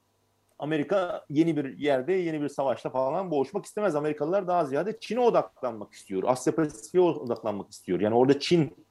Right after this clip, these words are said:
asıl stratejik hedef olarak, e, baş köşeye konmuş. En son nato zirvesinde zaten Çin hakkında bayağı bir, e, ifadeler de var orada. Artık nato zaten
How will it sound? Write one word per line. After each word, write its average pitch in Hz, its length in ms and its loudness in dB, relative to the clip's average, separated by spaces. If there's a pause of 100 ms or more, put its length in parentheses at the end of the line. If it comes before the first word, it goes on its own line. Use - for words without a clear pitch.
asıl 143 220 0
stratejik 135 800 -2
hedef 135 260 6
olarak, 127 460 4 (280)
e, 92 420 2 (360)
baş 127 220 2
köşeye 127 380 0
konmuş. 123 440 -2
En 135 140 -4
son 131 260 -4
nato 135 280 4
zirvesinde 123 440 -2
zaten 120 500 -2
Çin 131 320 -6
hakkında 120 600 2 (300)
bayağı 113 460 6
bir, 120 80 6
e, 110 200 0
ifadeler 110 640 6
de 135 120 6
var 107 180 4
orada. 90 420 0
Artık - 260 -4
nato 127 320 0
zaten 123 440 2